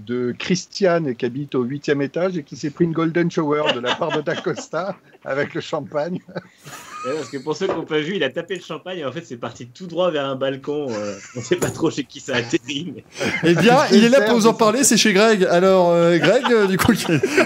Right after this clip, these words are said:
Speaker 3: une autre, quoi. Ah non, mais ça, oui, bah oui, mais quelle idée de faire des courses en ville aussi,
Speaker 2: Ouais.
Speaker 3: mesdames et messieurs, vous pouvez
Speaker 2: En fait,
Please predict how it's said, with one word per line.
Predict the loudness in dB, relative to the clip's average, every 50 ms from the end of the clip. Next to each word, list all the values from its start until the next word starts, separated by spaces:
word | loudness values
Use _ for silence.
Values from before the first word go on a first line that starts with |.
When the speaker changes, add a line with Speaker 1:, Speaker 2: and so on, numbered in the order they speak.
| 2 4
Speaker 3:
une | 2 4 4
autre, | 2 0 2
quoi. | 2 0 0 -2 -8 -10 -12 _ _ -18 -18 -18 _ _ -18 -18 -18 _ _ -18 -18 -18 -18 -20 -18 -18 -18 -16 -8 -8 -8 -8 -6 -10 -10 -10 -8 -14 -14 -14 _ -8 -6 -6 -6 -6 -10 -12 -14 -14 -16 -18 -20 -20 _ -2
Ah | 0 2
non, | 4 4 4
mais | 2 2 2
ça, | 2 2 2
oui, | 2 2 2
bah | 4 2 2
oui, | 2 2 0
mais | 0
quelle | 2 2 2 4
idée | 4 2 2
de |
faire | 2 0 0
des | 2
courses | 0 0 -2 0 0
en | 2 2
ville | 2 2 2
aussi, | 0 0 -2 -2 -2
Speaker 2:
Ouais. | 0
Speaker 3:
mesdames | 0 0 -2 -2
et | -2 -4
messieurs, | -2 -2 -2 -2
vous | -2 -4
pouvez | -6 -6 -8 -6
Speaker 2:
En |
fait, | -6 -8